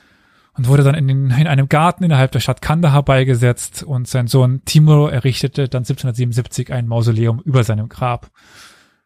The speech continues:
Aber wir haben eben mit, mit Ahmed Shah Durrani den ersten Herrscher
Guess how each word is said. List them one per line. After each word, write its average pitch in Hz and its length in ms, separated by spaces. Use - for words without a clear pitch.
Aber 160 320
wir 135 100
haben 147 220
eben 143 180
mit, 120 140
mit 180 240
Ahmed - 600
Shah 156 520
Durrani 151 560
den 147 240
ersten 151 320
Herrscher 131 560